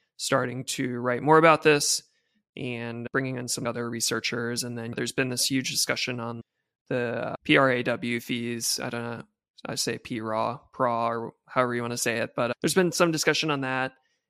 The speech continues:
And then, yeah, I think that's, like, a massive design space. I think super excited to see what people come out with on that. I think that will make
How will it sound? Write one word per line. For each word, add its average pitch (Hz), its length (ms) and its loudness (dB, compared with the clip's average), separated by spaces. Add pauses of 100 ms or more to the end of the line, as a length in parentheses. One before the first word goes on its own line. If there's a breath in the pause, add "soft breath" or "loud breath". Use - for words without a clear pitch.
(120)
And 135 220 -4
then, 123 500 -6
yeah, 151 180 6
I 135 60 2
think 170 220 0
that's, 156 200 6
like, 151 140 2
a 139 60 0
massive 123 640 -2
design 120 380 -6
space. 143 400 0
I 131 80 -2
think 117 340 -10 (340)
super 143 300 -2
excited 127 300 0
to 123 60 -8
see 131 140 -2
what 113 100 -6
people 113 200 -12
come 127 160 -8
out 113 180 -4
with 123 360 -6
on 135 160 -6
that. 131 240 -4
I 135 100 -2
think 120 340 -12 (300)
that 131 240 0
will 123 380 -2
make 123 400 -10